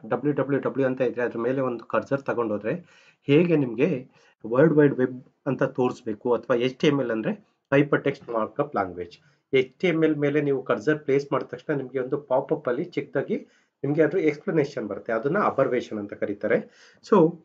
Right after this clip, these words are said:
ಬನ್ನಿ ಈ abervation ನ ಹೇಗೆ achieve ಮಾಡೋದು ನಿಮ್ಮ ಎಚ್ ಟಿ ಎಮ್ ಎಲ್ page ಅಲ್ಲಿ ಅಂತ ನೋಡೋಣ.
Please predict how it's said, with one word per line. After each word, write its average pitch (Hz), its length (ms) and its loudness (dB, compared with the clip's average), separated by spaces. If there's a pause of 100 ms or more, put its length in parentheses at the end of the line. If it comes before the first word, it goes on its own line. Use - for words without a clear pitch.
(220)
ಬನ್ನಿ 160 460 2
ಈ 143 120 2
abervation 147 560 2
ನ 139 60 4
ಹೇಗೆ 131 380 0
achieve 135 260 -2
ಮಾಡೋದು 120 300 0
ನಿಮ್ಮ 113 220 -2
ಎಚ್ 104 180 -2
ಟಿ 123 80 -6
ಎಮ್ 117 80 -4
ಎಲ್ 110 100 -6
page 110 220 -2
ಅಲ್ಲಿ 107 220 -2
ಅಂತ 104 160 -6
ನೋಡೋಣ. 107 340 0